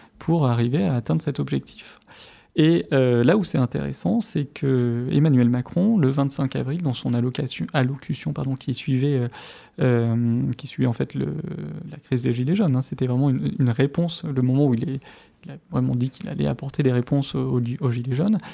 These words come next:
euh, il s'est engagé à ce que les propositions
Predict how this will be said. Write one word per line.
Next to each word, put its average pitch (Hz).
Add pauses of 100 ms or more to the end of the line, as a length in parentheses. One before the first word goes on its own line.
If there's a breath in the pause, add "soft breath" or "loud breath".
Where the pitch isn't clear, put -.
(360 loud breath)
euh, 131
il 139
s'est 254
engagé 143
à 147
ce -
que -
les 139
propositions 165